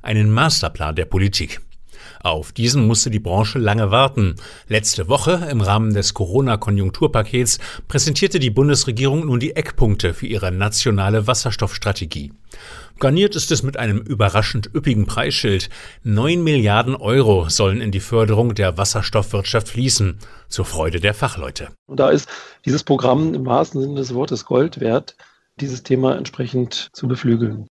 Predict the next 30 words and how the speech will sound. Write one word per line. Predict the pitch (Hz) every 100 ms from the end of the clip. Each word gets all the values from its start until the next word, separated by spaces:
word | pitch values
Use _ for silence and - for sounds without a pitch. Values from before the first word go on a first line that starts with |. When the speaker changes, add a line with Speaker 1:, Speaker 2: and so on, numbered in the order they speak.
| _
Speaker 1:
Was | 135 165 -
nun | 180 175
soll | 135 120
mit | 120
dem | 135 104
Geld | 85 78
passieren? | 95 - 151 76 69 - - -
Vor | - 104
allem | 90 104 120
aber, | 110 117 107 - - -
kann | 123 117
das | 107
Konjunkturpaket | - 113 104 - 123 117 104 117 117
der | 98
Wasserstoffwirtschaft | 82 87 107 - 117 - 107 - -
zum | - 92
Durchbruch | 95 90 - -
verhelfen? | 117 104 123 - 160 160 - - - - - -
Neue | 107 104 90 87
Grundlagenforschung | 131 190 160 123 117 127 123 - 110
jedenfalls | 127 127 110 117 131
braucht | - 104 -
es | 151
eher | - 107
nicht, | 117 131 135 - - -
meint | - 110
Kurt | 107 110
Christoph | 104 117 - 110
von | - 98
Knobelsdorf, | - 113 120 101 - 107 104